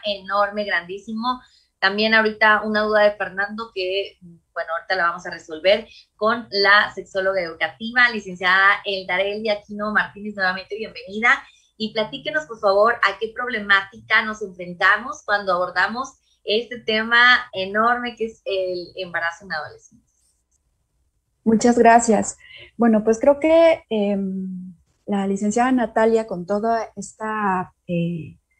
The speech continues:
Speaker 2: mirada, ¿no?, cuantitativa, eh,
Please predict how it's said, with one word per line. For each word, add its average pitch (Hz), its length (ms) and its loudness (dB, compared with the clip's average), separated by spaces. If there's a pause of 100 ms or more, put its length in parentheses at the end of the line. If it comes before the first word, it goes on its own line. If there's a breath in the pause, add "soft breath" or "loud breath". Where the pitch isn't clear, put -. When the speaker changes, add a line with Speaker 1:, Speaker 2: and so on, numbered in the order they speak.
(120)
Speaker 2:
mirada, 208 800 8
¿no?, 196 380 0
cuantitativa, 185 960 -2 (300)
eh, 165 480 -8